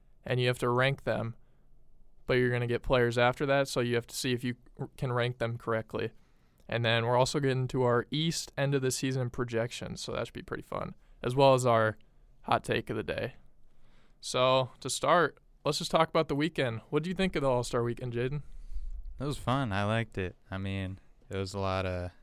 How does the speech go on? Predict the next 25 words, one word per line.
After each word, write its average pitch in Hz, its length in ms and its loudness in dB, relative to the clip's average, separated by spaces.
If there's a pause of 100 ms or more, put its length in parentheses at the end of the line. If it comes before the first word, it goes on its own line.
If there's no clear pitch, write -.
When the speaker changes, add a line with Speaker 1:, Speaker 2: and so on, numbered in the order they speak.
(240)
Speaker 2:
different 98 480 -6 (100)
names 95 520 -6
and 90 140 -8
faces, 92 540 -6
especially - 440 -6
with 90 120 -6
the - 80 -12
dunk 92 320 -8
contest, 92 600 -8
but 90 200 -8 (760)
I - 80 -8
thought 131 240 -4
it 120 60 0
was 104 200 -2
interesting 107 600 -10 (240)
besides 92 380 -10
the 92 60 -10
game. 90 260 -10 (760)
Speaker 1:
Yeah, 117 180 0
the 123 100 2
game 151 200 6
was 151 100 4
kinda 117 220 4
boring, 113 420 2
but, 113 280 0